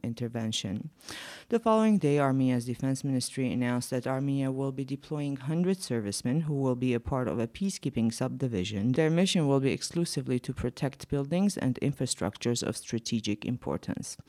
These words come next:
The move to send peacekeepers to Kazakhstan when C S T O refused to take action after Azerbaijani armed forces entered Armenian territory in May of last year created discontent in the country.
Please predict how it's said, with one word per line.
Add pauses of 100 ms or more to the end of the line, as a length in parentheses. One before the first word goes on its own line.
(680)
The
move
to
send
peacekeepers
to
Kazakhstan
when
C
S
T
O
refused
to
take
action
after
Azerbaijani
armed
forces
entered
Armenian
territory
in
May
of
last
year
created
discontent
in
the
country.